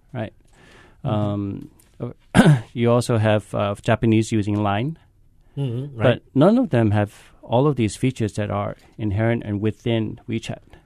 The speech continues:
Speaker 3: So,
Speaker 1: So
Speaker 3: yeah, talk a little bit about the diversity of what can happen within WeChat, because you, you might think chat, you might think, "Oh, stickers and emojis, and maybe I can send pictures to each other."
Speaker 1: <laughs>
Speaker 3: But from what I understand, WeChat is its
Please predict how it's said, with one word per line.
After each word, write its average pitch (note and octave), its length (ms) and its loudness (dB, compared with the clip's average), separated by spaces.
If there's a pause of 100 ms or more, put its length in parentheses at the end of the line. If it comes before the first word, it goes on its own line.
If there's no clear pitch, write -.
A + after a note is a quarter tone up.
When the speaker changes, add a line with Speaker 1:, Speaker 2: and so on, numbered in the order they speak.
(260)
Speaker 3:
So, - 260 2
Speaker 1:
So - 140 -2 (140)
Speaker 3:
yeah, D#3 300 -4 (180)
talk F3 200 -6
a F#3 40 -2
little E3+ 140 0
bit C#3+ 100 6
about A2+ 400 0
the G2+ 240 -2
diversity G2+ 680 -6
of F#2 120 -4
what G2+ 160 -4
can F#2 140 -8
happen G#2 400 -6
within F#2 200 -6
WeChat, A2 340 -4
because F#2+ 260 -6
you, A#2 200 -6
you A2+ 100 -8
might A2+ 180 -2
think G2 240 -10
chat, A2+ 340 -4
you G#2 80 -10
might A2 200 -4
think, G2+ 200 -8 (160)
"Oh, D#3 180 0
stickers A#2 520 -4
and G2 180 -8
emojis, A#2 580 0
and G#2 160 -2
maybe G#2+ 220 4
I G#2+ 40 2
can A2+ 100 -4
send F#3 160 8
pictures A#2+ 280 2
to A#2+ 80 -2
each A2+ 120 -4
other." G#2 140 0
Speaker 1:
<laughs> E3 340 6
Speaker 3:
But C3 100 2
from C3+ 120 2
what E3 100 6
I G3 60 6
understand, D#3 520 -2 (260)
WeChat D#3+ 400 -2
is C3 200 -2
its - 260 -6